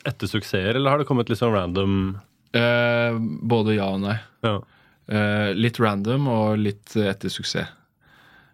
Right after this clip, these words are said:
Speaker 2: Eh, og den siste var, eh,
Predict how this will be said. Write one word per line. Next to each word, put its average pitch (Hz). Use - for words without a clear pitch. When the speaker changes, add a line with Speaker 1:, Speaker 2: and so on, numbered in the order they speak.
Speaker 2:
Eh, 95
og 104
den 104
siste 110
var, 95
eh, -